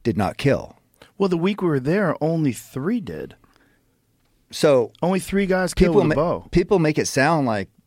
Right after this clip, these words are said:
Speaker 1: it's just shooting fish in a barrel and guaranteed hundred percent. It's like,
Speaker 2: How many hunters were there the week we were there?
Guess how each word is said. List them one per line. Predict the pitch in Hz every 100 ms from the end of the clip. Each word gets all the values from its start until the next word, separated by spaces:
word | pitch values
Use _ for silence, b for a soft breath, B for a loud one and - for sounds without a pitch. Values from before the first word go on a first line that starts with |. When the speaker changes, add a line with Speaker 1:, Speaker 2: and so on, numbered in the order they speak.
| _ _ _ _ _
Speaker 1:
it's | 127 123
just | 127 104
shooting | - 127 107
fish | 131 110 -
in |
a | 98
barrel | 110 110 110 104
and | 98
guaranteed | 117 113 110 113 110
hundred | 104 110
percent. | 107 101 - 110
It's | 92
like, | 107 98 _ b b b b b
Speaker 2:
How | - 220
many | 269
hunters | 226 233 190 147
were | 139
there | 123
the | 117
week | 113 110
we | 113
were | 113
there? | 107 95